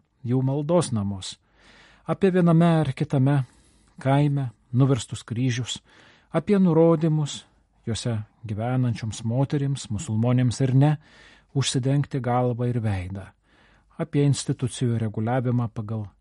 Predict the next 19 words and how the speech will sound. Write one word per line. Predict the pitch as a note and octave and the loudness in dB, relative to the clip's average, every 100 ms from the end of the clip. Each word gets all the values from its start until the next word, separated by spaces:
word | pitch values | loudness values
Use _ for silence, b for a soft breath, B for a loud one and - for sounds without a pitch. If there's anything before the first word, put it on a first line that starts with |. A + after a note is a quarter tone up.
| - | -8
džihadistinį | B2 C3+ B2 A2 G#2 - A2+ G#2+ - - | -4 -2 -2 -4 -6 -4 -4 -4 -8 -4
mentalitetą. | A#2 G#2+ G#2 G#2 F#2+ F#2 G2 - _ _ _ _ _ _ - | -2 -2 -8 -10 -14 -16 -18 -20 _ _ _ _ _ _ -4
Pavyzdžiui, | D#3 D3+ C3 C#3 B2+ | 0 0 0 -4 -6
kai | A2+ | -10
kas | G#2 A#2 | -8 -6
siekia | - D3+ C3+ B2+ G#2+ _ _ _ | -2 -2 0 -6 -8 _ _ _
atskirti | A2+ - C3+ G#2+ - G2+ - - | -10 -2 -2 -2 -6 -12 -12 -6
berniukus | A2+ A#2+ A2 A#2 - | -2 -2 -2 -4 -4
ir | G#2+ | -6
mergaitės | G#2 G#2+ A2+ G#2+ G#2+ | -6 -4 -6 -6 -6
mokyklose, | A#2+ G#2 C3+ - A#2+ C3 | -6 -4 -6 -8 -10 -8
vyrus | A2+ E3+ D#3+ D3 | -4 -4 -2 -4
ir | E3 | -4
moteris | D3+ D3+ C#3 D3 C#3 | -2 -2 -2 -8 -8
viešajame | D3 - B2 B2+ B2+ B2+ | -8 -6 -4 -2 0 -2
transporte, | C3+ B2 - C#3+ G#2 - B2 B B B B B B B _ | -2 -4 -2 -2 -2 -8 -12 B B B B B B B _
nors | C3 C#3 A#2+ - | 2 2 0 -6
toks | B2+ A#2+ - | -8 -8 -8
skirstymas | C3 A2+ - A#2 A#2 G#2+ | -6 -6 -6 -6 -6 -8